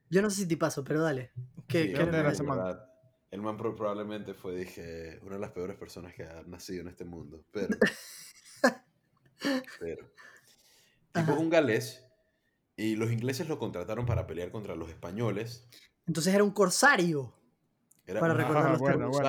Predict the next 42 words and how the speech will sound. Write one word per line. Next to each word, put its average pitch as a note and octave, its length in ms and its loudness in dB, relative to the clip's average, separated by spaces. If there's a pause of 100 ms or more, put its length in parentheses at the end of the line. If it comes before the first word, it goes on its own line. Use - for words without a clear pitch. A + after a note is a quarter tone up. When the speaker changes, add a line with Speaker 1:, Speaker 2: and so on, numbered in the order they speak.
Speaker 2:
corsario. D2 280 -12 (460)
Era - 120 -10
un G#2+ 80 -6
Speaker 1:
Ujú. A#2+ 80 -12 (220)
Speaker 2:
fucking C#3+ 260 -2
corsario. E2+ 640 -6 (840)
Y F2+ 100 -8
el F#2+ 80 -4
man A#2 160 -4
es C3+ 60 -6
un E3 100 -8
imbécil, A#2+ 720 -4
porque F2 180 -8
el F2 60 -8
man G#2+ 140 -6
fue D3 140 0
el F#3 60 2
que B2+ 100 -4
se A2 140 -6
<laughs> - 40 -16
trató G2 320 -6
de A#2 80 -2
tomar F#2+ 340 -8
a - 220 -10
Panamá G2 340 -6
la A#2 120 -4
Vieja G#2 480 -6 (580)
y, G2 240 -4 (160)
eh, A2 220 -2
fue B2+ 140 -2
la C#3 80 4
razón A#2+ 340 -2
por B2 100 -2
la A2 120 -2
cual E2+ 360 -4 (220)
la D#2+ 160 -6
gente F#2 560 -6
inicialmente G#2 540 -6
se A#2+ 120 -8
mudó E2 220 -8
a F2 80 -10
Casco. - 400 -8